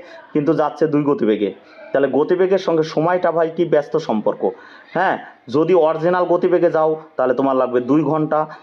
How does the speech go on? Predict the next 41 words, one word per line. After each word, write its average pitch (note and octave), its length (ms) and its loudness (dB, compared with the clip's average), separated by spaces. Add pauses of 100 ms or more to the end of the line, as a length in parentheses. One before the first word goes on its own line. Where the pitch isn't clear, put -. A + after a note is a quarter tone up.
(140)
যদি C3 220 2
কমতি E3 360 0
গতিবেগে E3+ 460 2
যাও D3+ 200 2
তাহলে C3+ 200 0
তোমার C3 200 0
লাগবে A#2 220 0
তিন A#2 220 0
ঘন্টা। F#2+ 300 -2 (240)
তাহলে C3 160 0
বলো D#3 180 0
তো D#3+ 100 2
ওদের D3 140 2
সময় C#3 340 0
গ্যাপ C3+ 260 0
কত? C3 260 0 (240)
সময় C#3+ 340 0
গ্যাপ C3+ 240 2
কত C#3 140 0
ভাই? A#2 200 2
এক - 280 -2
না? C#3+ 180 -2 (320)
তাহলে C3+ 180 0
এইখানে D#3 480 0
কত D3+ 160 0
মিনিট D3+ 280 0
দেরি C#3 200 2
হয়েছে? C3+ 240 2
পঁয়তাল্লিশ C3+ 520 -2
মিনিট। C3 180 0 (260)
তাহলে B2+ 180 2
একের C#3 360 0
মানই C#3+ 260 0
তো D3+ 100 0
ভাই C#3 180 2
পঁয়তাল্লিশ। G#2+ 680 -4 (280)
একের C3 340 0
মান D3 220 -2
কত? C3+ 200 0
পঁয়তাল্লিশ C#3 640 -4
না? C#3 100 -6